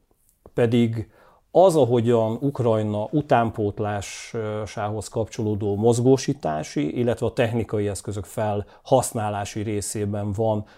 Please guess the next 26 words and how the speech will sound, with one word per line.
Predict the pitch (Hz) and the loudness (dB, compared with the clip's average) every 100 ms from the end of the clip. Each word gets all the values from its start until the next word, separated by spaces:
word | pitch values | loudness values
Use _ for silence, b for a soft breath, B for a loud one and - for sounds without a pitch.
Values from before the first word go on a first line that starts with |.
| b | b
egy | - 107 | -6 2
komoly | 139 123 110 | 4 4 2
véleménykülönbség | 104 113 107 104 101 - 104 98 - 107 101 | 2 0 0 -2 -6 -6 -6 -6 -6 -6 -4
a | |
hadsereg | 101 120 - 160 160 151 | 0 0 2 2 4 2
vezetése | 143 131 - 107 - 107 - B | 0 0 0 -2 -2 -4 -4 B
és | B 107 | B -6
a | - | -2
politikai | 107 98 104 - - | -2 -2 -6 -8 -8
vezetés | 117 117 - 123 | -10 -12 -10 -12
között. | - - - _ b b b b b | -12 -14 -14 _ b b b b b
A | |
hadsereg | 117 226 - 135 113 | 6 6 8 6 8
oldaláról | 131 175 165 151 127 120 | 6 6 4 2 2 4
rendszeresen | 127 127 120 104 107 | 4 2 0 -4 -4
azt | 107 107 | -4 -4
mondják, | 110 117 156 151 - | -6 -6 -4 -6 -4
hogy | 113 | 0
igenis | 123 113 101 | 2 0 -2
a | - | -6
toborzási | 113 110 107 104 98 - 110 104 107 _ | -4 -2 -2 -4 -8 -8 -10 -10 -10 _
kampányoknak, | 123 135 135 123 117 107 95 104 98 | 0 0 0 -2 -2 -4 -6 -8 -8
illetve | 104 104 95 110 | -6 -6 -6 -4
egyáltalán | 113 110 101 101 | -2 -2 -4 -6
a | 101 | -2
mozgósításnak, | 117 107 107 - 101 101 95 - 107 101 | -2 -2 -4 -4 -8 -6 -8 -8 -8 -10